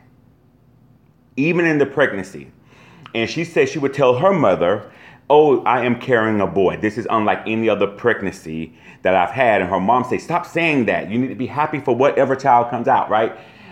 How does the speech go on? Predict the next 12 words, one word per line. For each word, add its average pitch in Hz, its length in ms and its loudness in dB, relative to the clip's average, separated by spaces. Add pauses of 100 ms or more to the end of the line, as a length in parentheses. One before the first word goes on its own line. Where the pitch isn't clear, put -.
(160)
But 135 140 4
indeed, 139 320 2
I 135 160 4
came 123 340 -6
forth, 101 360 4 (600)
um, 87 560 2
on 98 200 0
June 92 220 -2
fourth. - 460 -2 (1400)
From 101 440 -2
that 127 280 2
moment 127 720 0